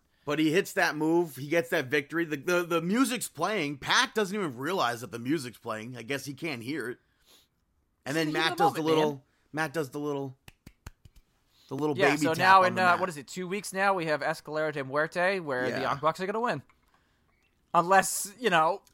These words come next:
Speaker 1: Give me
Speaker 2: uh,
Speaker 1: a surprise. Surprise me. Please give me Death Triangle winning this match.
Speaker 2: Yeah, come on. Like, get, like, the House of Black involved or something like that, which would be great.
Speaker 1: Something
Speaker 2: Um,
Speaker 1: else that annoyed me with this, there were no hammer uses in this. The
Speaker 2: Yeah, I
Speaker 1: whole
Speaker 2: don't know.
Speaker 1: storyline here has been focused around hammers. You had
Speaker 2: Well,
Speaker 1: a
Speaker 2: I think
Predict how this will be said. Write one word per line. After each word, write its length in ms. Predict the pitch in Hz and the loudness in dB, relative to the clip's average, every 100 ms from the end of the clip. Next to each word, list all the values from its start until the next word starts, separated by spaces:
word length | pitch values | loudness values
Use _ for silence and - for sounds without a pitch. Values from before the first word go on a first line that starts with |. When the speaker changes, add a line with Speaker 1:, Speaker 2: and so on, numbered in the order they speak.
| - | -4
Speaker 1:
Give 160 | 131 | 2
me 120 | 190 233 | 4 8
Speaker 2:
uh, 60 | |
Speaker 1:
a 20 | 214 | 8
surprise. 680 | - 196 113 147 151 107 - | 8 4 6 8 8 6 0
Surprise 540 | 170 127 131 160 143 | -2 2 8 8 8
me. 100 | 123 | 2
Please 460 | 104 - 156 220 196 | -6 2 4 6 4
give 160 | 135 175 | 4 4
me 80 | |
Death 320 | 131 - 143 - | 4 2 0 -2
Triangle 400 | 131 117 110 101 | -2 -2 -2 -2
winning 300 | 120 131 110 | -2 -2 -4
this 180 | 95 | -8
match. 420 | 95 117 98 - 139 | -4 -4 -4 -8 -2
Speaker 2:
Yeah, 240 | 247 175 | 0 0
come 200 | 151 180 | -2 -2
on. 120 | 190 | -2
Like, 140 | 143 135 | -2 -6
get, 180 | 226 | -8
like, 140 | 240 226 | -8 -14
the 60 | |
House 260 | 156 185 202 | -12 -10 -10
of 100 | 143 | -10
Black 320 | - 139 151 | -4 -4 -4
involved 480 | 160 147 147 147 143 | -8 -4 0 0 -2
or 40 | 131 | -8
something 240 | 151 - | -12 -12
like 160 | 139 - | -14 -10
that, 420 | 139 135 135 135 | -6 -4 -4 -4
which 180 | 143 - | -12 -18
would 100 | 131 | -18
be 60 | |
great. 500 | 131 123 131 131 135 - _ - | -18 -8 -6 -6 -10 -14 _ -8
Speaker 1:
Something 360 | - 160 185 170 | 0 4 4 6
Speaker 2:
Um, 80 | |
Speaker 1:
else 140 | 208 214 | 6 6
that 140 | 220 | 4
annoyed 360 | 170 135 123 123 | 4 2 0 0
me 120 | 127 | -2
with 140 | 123 | -4
this, 240 | 120 160 165 | -2 -4 2
there 140 | 196 | 2
were 100 | 190 | 4
no 200 | 202 214 | 2 2
hammer 340 | 185 202 226 220 | 0 -2 0 -2
uses 480 | 139 120 - 104 | -2 -4 -6 -12
in 80 | 113 | -12
this. 380 | 95 65 - - _ _ _ _ _ _ _ _ _ _ - | -12 -14 -16 -20 _ _ _ _ _ _ _ _ _ _ -4
The 80 | |
Speaker 2:
Yeah, 60 | 147 | 2
I 20 | |
Speaker 1:
whole 140 | 175 233 | 4 4
Speaker 2:
don't 160 | 220 | 6
know. 40 | 226 | 8
Speaker 1:
storyline 540 | 233 240 202 139 131 | 10 8 6 2 0
here 200 | 123 135 | 0 0
has 160 | 127 131 | 0 -2
been 160 | 123 139 | -4 -4
focused 420 | - 170 180 139 | 0 0 0 -2
around 220 | 175 156 | 0 2
hammers. 480 | 135 165 170 120 107 | 2 2 0 -2 -2
You 80 | 147 | 2
had 100 | 170 | 6
Speaker 2:
Well, 120 | 185 | 6
Speaker 1:
a 20 | |
Speaker 2:
I 80 | |
think 40 | - | 4